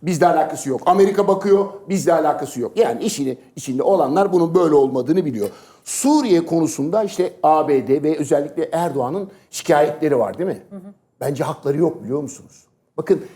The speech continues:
Speaker 1: ben demiştim ki yirmi küsur yıldır Büyük Orta Doğu projesini adım adım realize ediyorlar.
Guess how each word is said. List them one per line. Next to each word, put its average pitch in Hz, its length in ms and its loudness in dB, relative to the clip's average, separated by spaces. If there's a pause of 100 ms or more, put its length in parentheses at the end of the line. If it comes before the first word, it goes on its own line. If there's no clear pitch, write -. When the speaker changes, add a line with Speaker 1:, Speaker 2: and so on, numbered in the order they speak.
(560)
Speaker 1:
ben 160 300 0 (180)
demiştim 170 520 0
ki 127 300 -4 (500)
yirmi 214 360 -6
küsur 196 320 -4
yıldır 139 560 -2 (300)
Büyük 214 300 -2
Orta 202 240 4
Doğu 147 180 2
projesini 143 640 -2
adım 208 240 2
adım 185 220 0
realize 143 480 0
ediyorlar. 92 520 -10